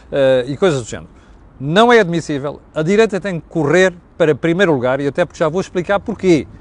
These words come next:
Tem agora uma oportunidade histórica. Vamos ver isto daqui a bocadinho. Bom, hum, o segundo ponto, o terceiro ponto é lembrar que está hoje num dos jornais, salvo ver no Diário de Notícias, na manchete,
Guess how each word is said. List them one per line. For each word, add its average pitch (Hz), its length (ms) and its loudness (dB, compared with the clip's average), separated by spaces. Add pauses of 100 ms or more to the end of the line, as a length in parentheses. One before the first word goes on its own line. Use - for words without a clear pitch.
(160)
Tem 151 140 -2
agora 170 200 2
uma 175 80 -4
oportunidade 175 340 -2
histórica. 104 400 0
Vamos 123 200 -8
ver 175 100 0
isto - 120 -2
daqui 151 140 -8
a 131 40 -6
bocadinho. 104 260 -14 (800)
Bom, 190 220 2 (1120)
hum, 160 280 -4 (280)
o 254 220 2
segundo 196 640 -2
ponto, 127 760 -4
o 165 360 2
terceiro 170 340 2
ponto 151 580 -4
é 139 400 0 (160)
lembrar 156 520 2
que 139 360 -8
está 196 220 0
hoje 165 340 -2
num 147 180 -6
dos 123 80 -8
jornais, 127 340 -6
salvo 127 200 -2
ver 135 120 -4
no 127 160 -8
Diário 117 240 -6
de - 80 -14
Notícias, 147 280 -8
na 170 120 -6
manchete, 156 480 -6